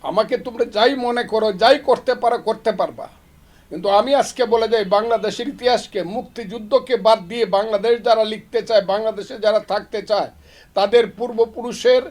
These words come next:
রক্তে কালি আছে, কালিমার দাগ আছে। আমি এই কথাটা খুব পরিষ্কারভাবে বলতে চাই,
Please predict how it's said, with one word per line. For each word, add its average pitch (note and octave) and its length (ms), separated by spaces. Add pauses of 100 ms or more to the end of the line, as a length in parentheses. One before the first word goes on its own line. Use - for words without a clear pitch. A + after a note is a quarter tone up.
(300)
রক্তে A3+ 560
কালি G3 480
আছে, E3+ 280 (360)
কালিমার G3+ 580
দাগ F#3 260
আছে। C#3+ 260 (480)
আমি G3+ 200
এই A#3 60
কথাটা A#3+ 240
খুব A#3+ 280
পরিষ্কারভাবে B3+ 720
বলতে A#3 300
চাই, B3 180